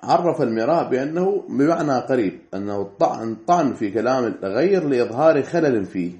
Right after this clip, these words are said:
من غير غرض سوى تحقير وإهانة الطرف الآخر،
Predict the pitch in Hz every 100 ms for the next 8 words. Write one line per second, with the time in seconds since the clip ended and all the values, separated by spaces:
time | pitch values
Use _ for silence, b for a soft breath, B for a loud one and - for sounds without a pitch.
0 | - - 110 120 135 185 151 123 117 165
1 | 170 165 165 131 - - 170 170 160 160
2 | 123 - - 151 175 160 123 107 110 131
3 | 151 147 - 131 127 135 101 95 87